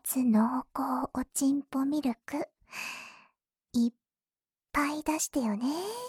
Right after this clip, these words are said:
<laughs> 私の一番の大好物。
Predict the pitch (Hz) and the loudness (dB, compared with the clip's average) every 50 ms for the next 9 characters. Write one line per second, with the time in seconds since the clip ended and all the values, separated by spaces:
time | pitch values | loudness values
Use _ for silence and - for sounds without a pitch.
0 | - - _ _ _ _ _ _ - 571 571 - - - 480 - - 605 - _ | -14 -16 _ _ _ _ _ _ -6 -6 -6 -4 -6 -8 -8 -8 -10 -12 -12 _
1 | _ _ _ _ _ _ _ _ _ - - - - - - - - - - - | _ _ _ _ _ _ _ _ _ -12 -12 -10 -10 -12 -14 -14 -16 -18 -20 -20
2 | - _ _ _ _ _ _ _ _ _ _ _ _ 208 190 190 196 - - 226 | -20 _ _ _ _ _ _ _ _ _ _ _ _ 0 0 0 -2 -2 -2 -2
3 | 226 226 - - - 233 233 226 233 247 254 254 254 247 240 226 - - - - | -2 -2 -2 -2 -2 0 0 2 2 2 2 2 0 -2 -4 -6 -10 -12 -14 -18
4 | - - _ _ _ _ _ _ _ _ _ _ _ _ _ _ _ _ _ _ | -20 -20 _ _ _ _ _ _ _ _ _ _ _ _ _ _ _ _ _ _
5 | - 226 220 220 _ - - - 269 285 285 - 254 247 233 226 208 202 214 233 | -4 -4 -4 -4 _ -4 -2 0 0 0 0 0 -2 -2 -2 -4 -6 -8 -10 -8
6 | 240 247 269 349 - _ _ _ _ _ _ _ _ _ _ _ _ _ _ _ | -6 -6 -6 -6 -10 _ _ _ _ _ _ _ _ _ _ _ _ _ _ _
7 | _ _ _ - 208 202 202 202 208 226 240 240 - - - _ _ _ - - | _ _ _ -4 -4 -2 -2 -2 -2 -2 -4 -4 -6 -8 -20 _ _ _ -4 -2
8 | 254 254 247 240 240 226 - - - - - _ _ - - - - - _ _ | -2 0 0 -2 -2 -4 -6 -8 -10 -14 -18 _ _ -10 -10 -10 -12 -16 _ _
9 | - - 294 311 | -4 -2 -2 -2